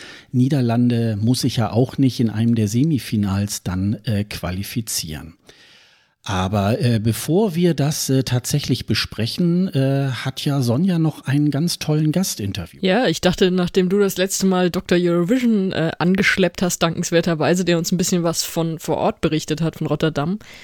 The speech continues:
Speaker 2: dachte ich, wen könnte ich dir denn mal präsentieren, der uns noch ein bisschen was zum E S C sagen könnte? Und dann habe ich mich an jemanden erinnert, der vor zwei Jahren dran teilgenommen hat und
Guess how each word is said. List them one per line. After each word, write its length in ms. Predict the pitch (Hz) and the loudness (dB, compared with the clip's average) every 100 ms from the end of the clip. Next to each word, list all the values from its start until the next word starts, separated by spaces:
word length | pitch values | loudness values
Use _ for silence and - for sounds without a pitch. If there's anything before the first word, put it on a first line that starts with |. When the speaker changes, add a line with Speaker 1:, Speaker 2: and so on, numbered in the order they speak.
| - - - | -20 -18 -4
Speaker 2:
dachte 200 | - 202 | 0 2
ich, 320 | 160 165 160 | 0 -4 0
wen 220 | 185 240 | 2 2
könnte 280 | 240 226 214 | 2 2 2
ich 160 | - - | -2 0
dir 100 | 247 | 2
denn 180 | 185 175 | 2 2
mal 160 | 156 | 2
präsentieren, 640 | 151 165 165 156 175 160 | 2 2 2 0 0 0
der 100 | 151 | 0
uns 140 | 151 - | -2 -2
noch 160 | 151 | -2
ein 80 | 160 | -2
bisschen 260 | 147 - 151 | -2 -2 -2
was 200 | 139 - | -2 -4
zum 160 | 147 | -4
E 80 | - | -4
S 140 | 151 - | -4 -2
C 180 | 147 | -2
sagen 320 | 147 120 143 156 | 0 -2 -2 -2
könnte? 400 | 165 175 208 269 _ _ _ - - _ _ _ _ _ _ _ | -2 0 0 -2 _ _ _ -20 -20 _ _ _ _ _ _ _
Und 400 | - 175 165 - | 0 0 0 -2
dann 140 | 151 | 0
habe 140 | 180 214 | 2 2
ich 80 | 214 | 2
mich 180 | 196 | 2
an 100 | 180 | 2
jemanden 320 | 190 202 185 160 | 2 2 0 0
erinnert, 520 | 165 185 233 247 - | 0 0 0 0 2
der 180 | 170 165 | 0 0
vor 160 | 160 | -2
zwei 240 | - 147 160 | 0 0 2
Jahren 200 | 160 165 | 0 -2
dran 200 | 156 156 | -2 0
teilgenommen 580 | 190 302 220 156 165 | 0 2 2 2 0
hat 280 | 165 170 - - | 0 -4 -6 -2
und 300 | 160 226 | 0 0